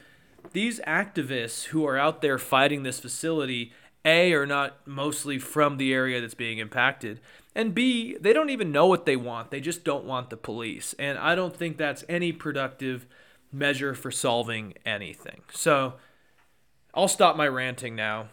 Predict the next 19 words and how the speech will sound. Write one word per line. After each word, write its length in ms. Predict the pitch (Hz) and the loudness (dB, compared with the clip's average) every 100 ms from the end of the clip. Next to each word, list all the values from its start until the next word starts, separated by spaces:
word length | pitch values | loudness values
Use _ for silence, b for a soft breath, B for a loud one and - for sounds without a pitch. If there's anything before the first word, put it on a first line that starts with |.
| _ | _
save 340 | - 165 147 | -4 2 4
you 100 | 139 | 4
guys 260 | 135 123 123 | 2 2 0
some 200 | - 104 | -4 -8
time. 380 | - 107 107 113 _ - | -8 -8 -10 -14 _ -2
But 300 | 139 135 180 | -2 -2 -4
this 160 | 196 | -4
case 260 | - 294 262 | 0 2 2
is 140 | 240 | 2
just 200 | 220 226 | 0 -2
insane 460 | 170 - 185 175 147 | -4 0 2 2 0
because 280 | 135 160 147 | 0 -2 0
the 80 | |
way 160 | 151 240 | 2 4
the 80 | 208 | 4
media 280 | 156 185 151 | 2 2 0
is 100 | - | 2
covering 420 | 147 131 135 127 | 2 2 0 -4
it 260 | 123 - | -6 -8